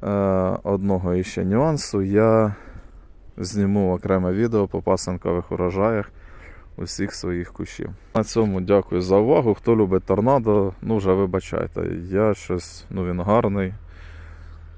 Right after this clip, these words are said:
але смак, смак не мій. Все тоді, друзі. До нових зустрічей. Ще є про що поговорити.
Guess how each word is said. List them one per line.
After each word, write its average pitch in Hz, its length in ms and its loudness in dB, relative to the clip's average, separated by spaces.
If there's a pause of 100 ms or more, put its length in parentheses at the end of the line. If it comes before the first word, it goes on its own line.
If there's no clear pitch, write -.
(280)
але 87 460 4
смак, 87 380 -2 (300)
смак - 380 -6
не 80 120 -4
мій. - 220 -6 (1500)
Все - 240 0
тоді, 95 260 -2
друзі. 87 380 -4 (920)
До 98 640 2
нових 95 320 0
зустрічей. 113 640 -2 (440)
Ще - 220 0
є 95 180 4
про 98 180 -2
що - 180 -6
поговорити. 95 720 -2